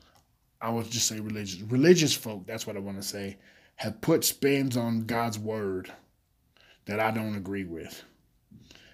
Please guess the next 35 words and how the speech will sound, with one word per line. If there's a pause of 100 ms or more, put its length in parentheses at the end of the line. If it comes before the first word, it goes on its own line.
(100)
And
I
don't
agree
that
God
wants (240)
people
to
be
in
a
relationship
with
someone (300)
who
is
just (760)
physically,
emotionally,
mentally,
sexually
abusing
them. (440)
I
do
not
believe
that
that's
what
God
wants
for
us.